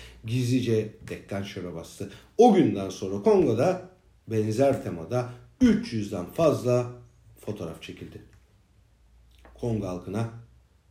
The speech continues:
acı götüren Belçika İmparatoru ikinci Leopold'un heykellerini acı dolu o fotoğraflarla yan yana koyalım.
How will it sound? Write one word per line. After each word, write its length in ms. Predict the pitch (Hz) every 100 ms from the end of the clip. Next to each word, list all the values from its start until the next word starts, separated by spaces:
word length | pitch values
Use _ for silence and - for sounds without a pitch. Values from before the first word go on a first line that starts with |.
| _
acı 220 | - 104 101
götüren 420 | 90 - 95 95 - _ _ _ _ _ _ -
Belçika 420 | 82 85 - -
İmparatoru 720 | 120 90 87 85 - - 101 101 - _ _ _
ikinci 760 | 101 - 104 98 104 120 90 87
Leopold'un 880 | 104 107 - 78 78 - 104 101 - _ _ _ _ _
heykellerini 920 | - 98 98 101 90 90 85 87 110 120 - - _ -
acı 280 | 92 107 101
dolu 340 | 73 90 104 - _ _
o 60 | -
fotoğraflarla 880 | 120 - 71 71 - 82 80 82 - _
yan 260 | - 82 78
yana 240 | 73 71
koyalım. 300 | - 78 73